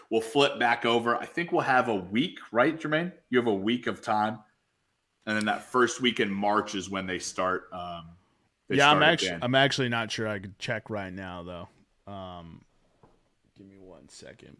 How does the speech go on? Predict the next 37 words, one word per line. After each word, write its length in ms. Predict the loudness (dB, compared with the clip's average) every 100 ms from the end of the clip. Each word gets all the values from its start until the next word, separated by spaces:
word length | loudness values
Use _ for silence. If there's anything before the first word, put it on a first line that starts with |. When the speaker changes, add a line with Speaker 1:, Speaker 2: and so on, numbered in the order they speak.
| _
Speaker 2:
Pull 220 | -14 -14
up 80 | -14 _ _ _ _ _ _ _
the 200 | -8 -6
application. 960 | -6 -6 -8 -6 -6 -4 -4 -4 -10 -20 _ _ _ _ _ _
Speaker 1:
And 200 | 4 6
then 100 | 6
a-, 180 | 6 6
as 280 | 8 8 8
of 180 | 2 4
note, 220 | 2 4
I 60 |
think 240 | 2 -2 -2
I 80 | -2
said 320 | 0 0 2
it 80 | 2
earlier, 340 | 2 2 0
but 260 | -4 -6 0
this 280 | 0 0
year 300 | -2 0 -2 -4
they 80 |
are 100 | -6
doing 360 | -2 0 0 0
away 240 | 2 2
with, 320 | 2 -2 -10 -16
with 380 | -10 -8 -10 -12
away 320 | -8 0 4 4
goals. 360 | 2 -8 -14
So 160 | -8 -6
if 160 | -4
at 300 | -4 -2 -2
the 140 | -2 -4
end 160 | -2
of 80 | -2
the 80 | -4
second 420 | -4 -4 -4 -6
match 360 | -2 -2 -4 -8
day, 220 | -8 -8